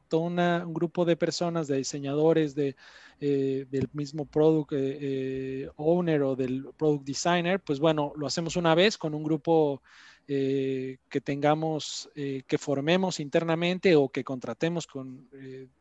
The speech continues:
con un, algún tipo de, de consultoría o agencia que nos desarrolle ese, ese producto y, y, y nosotros le damos el,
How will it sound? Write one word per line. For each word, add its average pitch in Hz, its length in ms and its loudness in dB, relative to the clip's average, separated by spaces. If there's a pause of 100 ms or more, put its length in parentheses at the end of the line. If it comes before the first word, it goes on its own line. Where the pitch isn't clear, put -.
con 139 180 -12
un, 147 160 -8
algún 143 320 -6
tipo 156 280 0
de, 135 380 4 (460)
de 139 120 0
consultoría 147 680 4
o 131 80 2
agencia 165 380 0
que - 100 -2
nos 131 140 -6
desarrolle 135 420 4
ese, 151 220 2
ese 147 220 -6
producto 202 520 2
y, 226 100 -2
y, 147 520 -4
y 143 160 -18
nosotros 156 400 -2
le 147 80 6
damos 139 340 0
el, 131 240 0